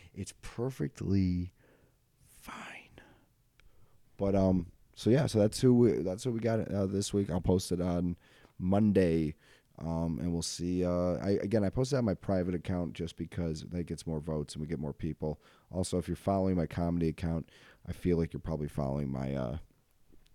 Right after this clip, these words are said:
my re-, regular account, but I'll probably post it on both. I just feel bad having people see it twice and then I have to look at who votes twice. It's kind of a headache,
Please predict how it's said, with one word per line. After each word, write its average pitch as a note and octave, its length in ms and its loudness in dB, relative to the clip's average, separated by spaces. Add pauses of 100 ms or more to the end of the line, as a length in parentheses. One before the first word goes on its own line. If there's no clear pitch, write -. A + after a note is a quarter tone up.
(120)
my G#2+ 100 0
re-, G#2+ 260 4
regular G2+ 340 -2
account, D2 240 -8
but F#2 100 -6
I'll A#2 100 0
probably A#2 240 2
post F2 280 -6
it E2 80 -4
on E2 120 -2
both. D#2 280 -4 (340)
I F2+ 60 -6
just F2 160 -6
feel F#2 160 -6
bad E2 300 -6
having E2 240 -6
people D#2+ 240 -10
see D#2+ 220 -8
it D2 100 -10
twice E2 340 -4
and D#2 220 -6 (400)
then F2+ 100 -4
I F2 40 -2
have E2 100 -8
to D#2 80 -4
look E2 160 -4
at D#2+ 80 -6
who E2+ 80 -4
votes D2 340 -8
twice. C#2+ 300 -6
It's - 100 -16
kind C#2+ 240 -12
of D2 60 -8
a D#2+ 40 -6
headache, C2+ 200 -6